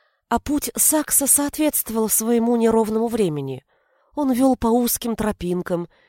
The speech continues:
и пробегал по листам манускриптов, поднимал в горы и сбрасывал вниз, уносил по течению и автомагистралям, предъявлял плату в виде страдания и вознаграждал уважением и любовью.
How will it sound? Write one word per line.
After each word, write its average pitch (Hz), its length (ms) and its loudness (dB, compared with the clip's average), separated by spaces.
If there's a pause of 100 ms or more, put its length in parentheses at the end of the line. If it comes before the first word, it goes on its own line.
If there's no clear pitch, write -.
и 196 100 -6
пробегал 190 520 2
по - 80 -2
листам 185 400 0
манускриптов, 180 960 -4 (440)
поднимал 170 500 2
в 156 140 -4
горы 185 460 2 (300)
и 175 80 -10
сбрасывал 262 640 2
вниз, 202 520 0 (380)
уносил 294 440 0
по 262 120 -6
течению 254 600 -2
и - 200 -8
автомагистралям, 233 960 0 (500)
предъявлял 277 520 4
плату 269 500 2
в 180 40 0
виде 185 300 0
страдания 208 840 2 (440)
и 311 100 -2
вознаграждал 220 920 2 (200)
уважением 185 840 2 (300)
и 294 80 0
любовью. 151 640 0